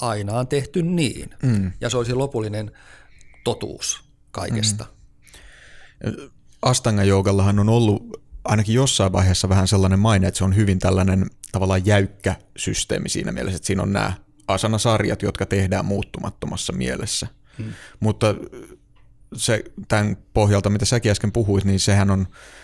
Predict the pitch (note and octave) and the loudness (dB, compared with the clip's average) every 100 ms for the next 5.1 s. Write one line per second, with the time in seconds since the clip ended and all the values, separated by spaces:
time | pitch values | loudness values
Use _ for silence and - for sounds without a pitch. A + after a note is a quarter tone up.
0 | - - - G2+ G2+ F#2 G2 - - - | -20 -10 0 2 2 0 0 -2 -8 -20
1 | - D#3 - C3 A2 G#2+ F#2+ - - A2+ | -16 -16 -8 -2 2 4 2 -4 -4 0
2 | G#2+ - G2+ - A2 G2 - G2 G2+ - | 0 0 0 2 2 2 0 0 -2 0
3 | G2 G2 G2 C#3+ C#3 A2 G#2 C3 G#2 - | 0 -2 -2 0 0 0 0 2 0 0
4 | F#2+ F#2+ F#2+ E2+ - - - G2 - A#1+ | -2 -2 -2 -4 -4 -4 -2 0 0 -2
5 | - | -4